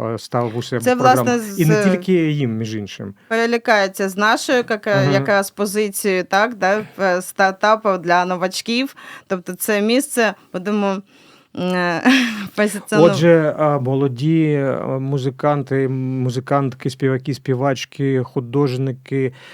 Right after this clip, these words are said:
Speaker 1: а, поети, поетки, літератори, літераторки, та, ну, всі, хто себе вважає творчою людиною, а, н-, не знаю, навіть хто
Speaker 2: Кому є
Speaker 1: анекдоти,
Speaker 2: що сказати,
Speaker 1: анекдоти
Speaker 2: кому
Speaker 1: вміє
Speaker 2: хочеться
Speaker 1: розповідати,
Speaker 2: щось
Speaker 1: чи ні,
Speaker 2: сказати.
Speaker 1: чи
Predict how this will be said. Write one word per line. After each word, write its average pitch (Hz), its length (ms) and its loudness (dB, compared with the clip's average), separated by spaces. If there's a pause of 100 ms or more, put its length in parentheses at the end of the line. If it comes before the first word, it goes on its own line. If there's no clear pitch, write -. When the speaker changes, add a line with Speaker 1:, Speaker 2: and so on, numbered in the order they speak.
(160)
Speaker 1:
а, 131 120 -6
поети, 143 400 -2
поетки, 143 520 -2
літератори, 135 600 2
літераторки, 131 1400 0
та, 151 80 2
ну, 185 180 2 (100)
всі, 226 240 0
хто - 160 0
себе 147 200 2
вважає 135 400 2
творчою 135 440 -2
людиною, 139 600 0 (500)
а, 135 380 -2
н-, - 540 -8
не 151 160 -2
знаю, 131 280 -4
навіть 131 220 -6
хто 147 180 -4
Speaker 2:
Кому 240 180 4
є 254 60 6
Speaker 1:
анекдоти, - 220 6
Speaker 2:
що 247 160 4
сказати, 220 380 4
Speaker 1:
анекдоти 254 360 6
Speaker 2:
кому 208 140 4
Speaker 1:
вміє 139 160 4
Speaker 2:
хочеться 131 240 2
Speaker 1:
розповідати, 131 320 4
Speaker 2:
щось 120 120 -2
Speaker 1:
чи - 140 0
ні, 143 80 2
Speaker 2:
сказати. 131 180 -2
Speaker 1:
чи 139 120 -4